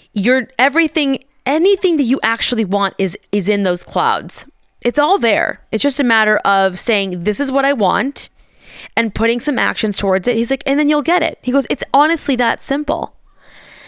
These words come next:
And he goes, "If you want a child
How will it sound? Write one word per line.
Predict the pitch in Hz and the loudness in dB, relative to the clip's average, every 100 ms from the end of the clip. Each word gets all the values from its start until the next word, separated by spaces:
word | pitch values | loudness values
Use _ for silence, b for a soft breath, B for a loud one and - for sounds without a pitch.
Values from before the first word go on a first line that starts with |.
| B B B B B B B | B B B B B B B
And | 269 277 269 262 | 0 2 4 2
he | 247 | 2
goes, | 269 - | 2 2
"If | 247 | 0
you | 233 277 | 2 4
want | 285 269 | 2 0
a | |
child | - - 330 311 220 220 | -2 0 0 2 0 -2